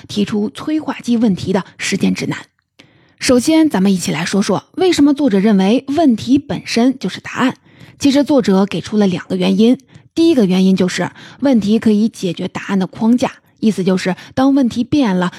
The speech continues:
答案的范围也会跟着不一样。那具体怎么个不一样法呢？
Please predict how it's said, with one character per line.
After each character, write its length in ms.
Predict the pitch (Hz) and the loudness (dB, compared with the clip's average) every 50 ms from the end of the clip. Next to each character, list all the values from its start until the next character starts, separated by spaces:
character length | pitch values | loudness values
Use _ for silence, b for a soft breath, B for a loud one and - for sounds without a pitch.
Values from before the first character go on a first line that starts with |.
| B B | B B
答 120 | - 175 | -8 -4
案 180 | 185 254 294 254 | -2 2 2 4
的 100 | 254 247 | 4 2
范 300 | - - 339 311 233 185 | 0 0 0 0 0 0
围 180 | 175 180 185 B B B | 0 -2 -4 B B B
也 100 | - 190 | -10 -10
会 140 | 180 - 190 | -8 -8 -6
跟 180 | - - 214 226 | -2 -2 0 0
着 80 | 247 | 0
不 140 | - - 277 | 0 0 0
一 180 | 226 226 269 285 | 2 2 2 2
样。 160 | 320 - - _ _ _ b b b b b b b b b b b | 2 0 -2 _ _ _ b b b b b b b b b b b
那 100 | 339 349 | -4 -2
具 180 | - - 370 339 | 0 0 0 0
体 300 | - - 233 254 311 330 | 0 0 2 2 2 2
怎 220 | - - 180 120 | 0 -4 -6 -6
么 100 | 98 180 | -6 -6
个 140 | - 220 - | -6 -6 -6
不 160 | - - 330 | -4 -4 -2
一 100 | 302 311 | -2 0
样 180 | 359 330 262 226 | 2 2 2 2
法 300 | - - - - - - - | 2 -2 -10 -14 -10 -4 -2
呢？ 180 | 196 202 196 | -2 -2 -2